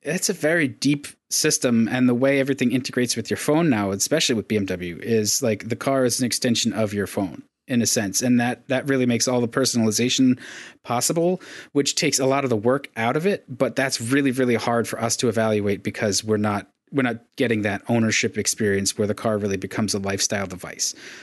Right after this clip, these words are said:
Uh, so some, I think some of our complaints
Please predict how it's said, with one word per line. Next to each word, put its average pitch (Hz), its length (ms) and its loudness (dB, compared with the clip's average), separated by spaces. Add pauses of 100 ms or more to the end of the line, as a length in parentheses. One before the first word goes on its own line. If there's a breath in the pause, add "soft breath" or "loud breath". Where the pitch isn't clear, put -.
(120 loud breath)
Uh, 104 420 0 (220)
so 143 400 2 (960)
some, 175 540 2
I 156 180 0
think 151 160 0
some 139 220 4
of 139 120 2
our 143 80 4
complaints 131 560 2